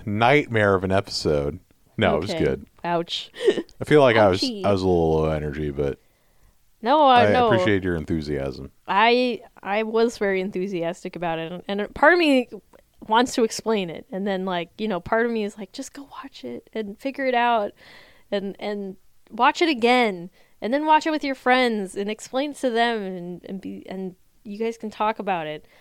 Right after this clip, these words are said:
Speaker 2: This is that perfect movie for, for the podcast, 'cause it's the exact thing that you wanna show people.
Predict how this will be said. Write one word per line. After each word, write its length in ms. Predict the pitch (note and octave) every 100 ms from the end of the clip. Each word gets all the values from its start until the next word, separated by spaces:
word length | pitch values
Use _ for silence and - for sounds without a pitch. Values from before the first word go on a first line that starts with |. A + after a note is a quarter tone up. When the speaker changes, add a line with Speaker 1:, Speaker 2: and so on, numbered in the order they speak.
| _ -
Speaker 2:
This 120 | C4+
is 200 | D4 C4+
that 260 | - A#3 -
perfect 460 | A#3 A#3 A3+ G#3
movie 440 | G3+ F#3 F3+ D#3+ D#3+
for, 520 | _ F#3 E3+ D#3+ F#3 _ - _ _
for 480 | - A3 G#3 G3 F#3 G#3+ -
the 80 |
podcast, 880 | F#3 G3 F3+ F3+ F3+ D3 D3 - - - - _
'cause 120 | A#3 A3
it's 60 |
the 120 | - A3
exact 520 | G3 F#3+ A3 A3+ -
thing 320 | - A3 G3+
that 80 | F#3
you 160 | F3+ E3+
wanna 320 | F3 D#3+ E3
show 280 | - D#3+ D3+
people. 480 | D#3 C#3+ G2+ C#3